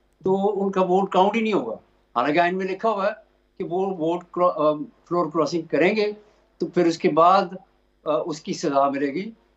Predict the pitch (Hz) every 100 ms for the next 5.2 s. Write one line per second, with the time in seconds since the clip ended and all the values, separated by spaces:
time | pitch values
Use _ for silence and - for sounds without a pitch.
0 | - 175 185 185 160 151 147 151 147 151
1 | 180 202 156 _ _ _ - 240 151 151
2 | 151 143 120 110 104 - _ _ _ _
3 | _ - 214 226 - _ - 170 233 208
4 | 202 220 208 208 196 214 208 220 196 165
5 | 139